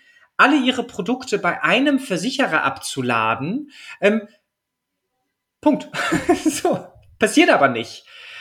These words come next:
Also, das ist, ich, ich, ich komme jetzt so ein bisschen aus so einer Maklerfamilie, ne? Da denk ich so, hä, was, hm, muss man doch irgendwie so ein bisschen optimieren und so weiter. Aber,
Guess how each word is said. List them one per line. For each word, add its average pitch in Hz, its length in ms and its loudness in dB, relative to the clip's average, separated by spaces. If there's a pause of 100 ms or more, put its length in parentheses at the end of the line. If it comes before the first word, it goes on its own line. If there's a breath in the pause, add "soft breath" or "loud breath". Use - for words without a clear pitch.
(180 loud breath)
Also, 202 240 4 (240 loud breath)
das 190 180 4
ist, - 380 -4 (160 loud breath)
ich, 165 160 -6
ich, - 200 0
ich 175 160 -4
komme 196 140 2
jetzt - 80 0
so 175 60 0
ein - 20 -4
bisschen 175 180 -4
aus 147 100 -2
so 147 60 -6
einer 139 120 2
Maklerfamilie, 117 1080 2
ne? 180 200 4
Da 147 80 4
denk 113 140 -4
ich 104 80 -10
so, 90 60 -12
hä, 117 160 2
was, 107 120 -6
hm, 110 760 -12
muss 120 140 -12
man 120 120 -4
doch 120 120 4
irgendwie 123 200 -4
so 117 60 -8
ein 110 40 -10
bisschen 113 180 -12
optimieren 139 420 -8
und 139 100 -6
so 131 120 -6
weiter. 131 300 0
Aber, 131 260 2